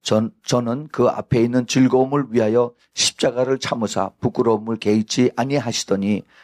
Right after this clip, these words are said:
하나님 보좌 우편에 앉으셨느니라. 너희가 피곤하여 낙심치 않기 위하여 죄인들의 이와 같이 자기에게 거역한 일을 참으신 자를 생각하라. 아멘.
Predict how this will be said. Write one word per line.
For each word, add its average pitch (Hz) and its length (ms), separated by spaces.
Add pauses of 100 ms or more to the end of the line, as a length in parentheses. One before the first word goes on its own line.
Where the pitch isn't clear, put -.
(120)
하나님 123 480
보좌 113 320
우편에 123 520
앉으셨느니라. 90 960 (460)
너희가 117 420
피곤하여 107 600
낙심치 131 840
않기 147 400
위하여 107 420 (380)
죄인들의 117 760
이와 127 220
같이 135 480 (220)
자기에게 107 720 (140)
거역한 120 540
일을 131 320
참으신 151 480
자를 110 400 (140)
생각하라. 90 840 (340)
아멘. 90 1120